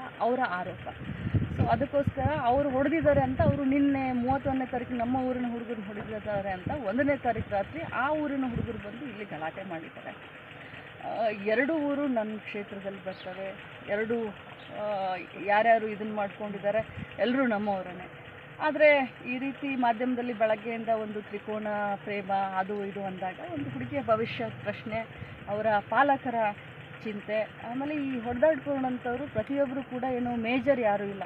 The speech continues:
ಎಲ್ಲ ಹದಿನಾರು ವರ್ಷ ಹದಿನೇಳು ವರ್ಷದ ಹುಡುಗರಿದ್ದಾರೆ. ಅವ್ರ ಭವಿಷ್ಯದ ಪ್ರಶ್ನೆ ಕೂಡ ಇದೆ. ಮತ್ತು ಎರಡೂ ಊರಿನ ಮಧ್ಯೆ ಕಾಯಮಾಗಿ ದ್ವೇಷ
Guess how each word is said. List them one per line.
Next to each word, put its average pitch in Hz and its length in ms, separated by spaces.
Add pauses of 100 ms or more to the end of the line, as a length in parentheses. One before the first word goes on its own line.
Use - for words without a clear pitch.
ಎಲ್ಲ 196 140 (180)
ಹದಿನಾರು 214 320
ವರ್ಷ 196 240
ಹದಿನೇಳು 202 480
ವರ್ಷದ 190 220
ಹುಡುಗರಿದ್ದಾರೆ. 175 680 (680)
ಅವ್ರ 196 180
ಭವಿಷ್ಯದ 269 460
ಪ್ರಶ್ನೆ 202 380
ಕೂಡ 170 240
ಇದೆ. 190 280 (440)
ಮತ್ತು 311 200
ಎರಡೂ 240 360 (1080)
ಊರಿನ 330 320
ಮಧ್ಯೆ 277 320
ಕಾಯಮಾಗಿ 294 680
ದ್ವೇಷ 233 280